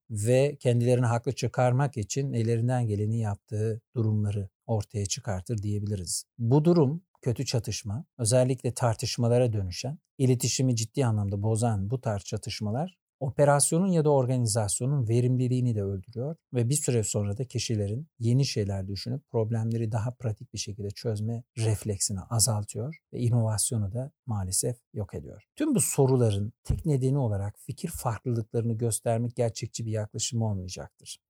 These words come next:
Yani çok daha yıkıcı çatışmalar daha derinlerde yatan bazı kök nedenlerden dolayı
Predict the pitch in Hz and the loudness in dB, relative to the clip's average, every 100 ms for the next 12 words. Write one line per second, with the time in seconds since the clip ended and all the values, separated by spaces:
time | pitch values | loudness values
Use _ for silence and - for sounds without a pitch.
0 | _ 113 104 - 165 - - 123 170 117 | _ -12 -4 0 0 0 0 4 6 6
1 | 113 - 139 123 202 - 123 120 - 101 | 0 0 -2 -2 0 0 0 -2 -4 -4
2 | 104 120 110 127 135 123 123 113 95 90 | -4 -2 0 0 2 4 4 4 0 -2
3 | 95 110 135 156 - 107 - 143 120 123 | -8 -6 -6 -6 -6 -4 -2 0 2 4
4 | 131 127 - 151 147 123 117 120 120 117 | 4 2 2 2 2 0 2 2 2 2
5 | 120 123 123 104 - 120 117 110 117 156 | 2 2 2 -2 -4 0 2 2 0 -2